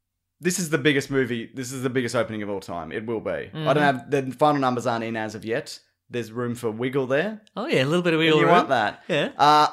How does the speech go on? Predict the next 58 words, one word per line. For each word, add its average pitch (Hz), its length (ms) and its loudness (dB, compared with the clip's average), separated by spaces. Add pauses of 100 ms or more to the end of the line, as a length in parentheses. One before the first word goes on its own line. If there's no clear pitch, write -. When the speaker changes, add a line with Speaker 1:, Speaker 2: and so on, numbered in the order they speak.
(140)
Speaker 1:
whether 202 220 6
or 196 60 4
not 175 160 8
it 156 60 4
could 147 180 -2
beat, 147 220 4
like, 123 440 0
Titanic 143 520 0
or 127 100 4
Avatar, 139 460 2
which 123 120 -2
has 123 140 -2
the 120 100 -4
highest 110 540 -4 (600)
of 123 160 -4
all 120 100 0
time 113 440 0
over 110 380 -2
an 82 100 -10
extended 151 300 -4
period 151 200 -2
of 139 80 -8
time, 139 240 0
Speaker 2:
Yeah, 127 80 0
right, 117 260 -4
uh-huh. 120 80 -8
Speaker 1:
remains 131 260 0
to 113 80 -12
be 117 60 -6
seen. 123 320 -2
Maybe 139 220 4
the, 127 260 -4
the 123 140 -6
run 127 260 0
length 120 240 -6
will 110 80 -8
work 113 160 -2
against 113 380 -8
it 107 100 -10
for 113 120 -8
that. 104 280 -4 (320)
Speaker 2:
Mm-hmm. 139 460 -12
Speaker 1:
Uh, 120 180 2
those 143 260 2
two 127 340 -4 (120)
th-, 131 180 -14
films 120 300 -4
had 107 300 -4
things 110 260 -8
working 113 360 -4
for 110 240 -2
them. 104 120 -4
For 113 160 -10
one, 107 440 -4
the 113 60 -20
ticket 117 260 -10
prices 104 500 -8
of 98 480 -10